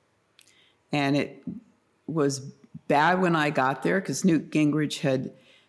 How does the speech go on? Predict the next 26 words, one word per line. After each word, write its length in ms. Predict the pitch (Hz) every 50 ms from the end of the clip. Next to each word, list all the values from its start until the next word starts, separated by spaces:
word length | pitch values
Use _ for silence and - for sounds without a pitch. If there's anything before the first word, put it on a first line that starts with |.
| _ _ _ -
you 80 | - -
know, 120 | - - -
injected 880 | - 151 143 139 139 - 165 156 151 156 - - - 151 135 131 131 131
that 340 | 143 135 127 120 - - 139
level 400 | 151 156 151 147 151 143 139 131
of, 480 | 120 117 120 131 120 - - - -
um, 400 | 127 120 117 104 98 110 120 120 - _ _ _ _ _ _ _ _ _ _ _ _ _ _ _ _ _ _ _ _ _
hostility. 1080 | _ - - - - 147 143 - - - - 156 156 160 147 120 - - - - - - - - _ _ _ _ _ _ _ _ _ _ -
I 60 | 185
mean, 80 | 185 202
you 60 | 214
think 260 | 208 - 302 - -
back 340 | 147 143 143 147 160 - -
to 80 | - 135
people 360 | - - - 156 147 - 143
like 520 | 135 123 117 113 120 120 - - - - _ _ _ _ _ _ _ _
Tip 220 | - - 160 160 -
O'Neill, 760 | 135 127 120 113 113 127 143 165 180 131 85 104 120 - - -
I 60 | 131
mean, 320 | - - - - - - - - - - - - - - _ _ _ _ _ _ _ _ -
and 420 | 151 123 107 117 95 110 117 - -
Bob 280 | - 143 147 147 -
Michel. 520 | 120 123 123 147 180 190 - - - 101 104
I 60 | 127
mean, 200 | 127 131 131 139
they, 280 | 151 156 175 175 180